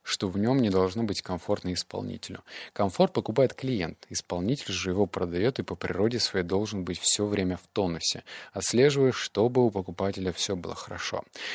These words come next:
То есть исполнитель всегда должен быть в напряжении. Начинающий предприниматель, недавно вышедший из найма, часто считает, что они взяли какой-то заказ и спокойно работают над его исполнением.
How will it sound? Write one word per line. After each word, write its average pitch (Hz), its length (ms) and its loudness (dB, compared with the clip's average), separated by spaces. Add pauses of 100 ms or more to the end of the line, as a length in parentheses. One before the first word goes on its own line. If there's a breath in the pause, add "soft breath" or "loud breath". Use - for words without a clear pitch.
(140 loud breath)
То 110 80 2
есть - 160 4
исполнитель 110 560 4
всегда 117 320 4
должен 113 420 6
быть 101 180 0
в 95 100 -2
напряжении. 104 840 -2 (380 loud breath)
Начинающий 147 500 6
предприниматель, 104 840 2
недавно 95 400 4
вышедший 101 540 -2
из 90 120 0
найма, 123 320 2
часто - 340 0
считает, 110 440 2
что - 180 -4
они 107 300 2 (400 loud breath)
взяли 92 360 2
какой-то 104 460 0
заказ 98 560 -2
и - 40 -2
спокойно 123 500 0
работают 101 460 4
над 90 180 -2
его 92 240 -2
исполнением. 90 680 -4